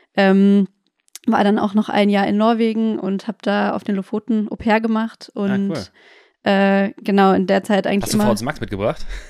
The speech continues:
Speaker 1: Äh, ja,
Speaker 2: <laughs> Wenn
Speaker 1: genau.
Speaker 2: du noch
Speaker 1: <laughs> Die habe ich
Speaker 2: Sport
Speaker 1: mitgebracht.
Speaker 2: gemacht hast?
Speaker 1: <laughs> Ja, nee, eigentlich immer, wenn mein Gastkind im Kindergarten war, äh, habe ich da entweder, keine Ahnung, war ich laufen, wandern oder Skilanglauf im
Speaker 2: Mhm.
Speaker 1: Winter dann.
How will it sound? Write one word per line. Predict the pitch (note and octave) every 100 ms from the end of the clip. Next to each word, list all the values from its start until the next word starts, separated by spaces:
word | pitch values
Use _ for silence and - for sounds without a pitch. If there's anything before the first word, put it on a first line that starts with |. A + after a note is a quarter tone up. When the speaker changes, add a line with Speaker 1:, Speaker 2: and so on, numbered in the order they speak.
| -
Speaker 1:
Äh, | G3+ -
ja, | G#3+
Speaker 2:
<laughs> | E3
Wenn | D3
Speaker 1:
genau. | -
Speaker 2:
du | - D4
noch |
Speaker 1:
<laughs> | D4 D4 F#4 - A4+ B4 G4
Die | A#3
habe | C4
ich |
Speaker 2:
Sport | B3
Speaker 1:
mitgebracht. | C4 A3+ A#3+ B3
Speaker 2:
gemacht | D#4+ C4+
hast? | F4+ - - C5+ A4+ D#4 C#4+
Speaker 1:
<laughs> | - G#4+ F#4 F4 -
Ja, | A3+ A#3
nee, | A3+
eigentlich | A3+ A#3 A3+
immer, | - A#3
wenn | A3+
mein | A3 G#3+
Gastkind | G#3+ - A#3+
im | G#3+
Kindergarten | G#3 A#3+ A3 G#3+ - G3+
war, | G#3 G#3 -
äh, | G3 G3+ G3+
habe | G3+ G3+
ich |
da | - F#3+
entweder, | G3 G3+ G3+ F#3+
keine | G3+ F#3+
Ahnung, | F#3+
war | F#3+
ich | G3 -
laufen, | F#3+ G3+ G3
wandern | F#3+ G3 G3 G3 G3
oder | F#3+ F#3 F#3+
Skilanglauf | G#3 F#3+ G3+ G3 G3 - _ _ _
im | F#3 G3+
Speaker 2:
Mhm. |
Speaker 1:
Winter | G#3 A3 G#3+
dann. | G3+ G#3 G#3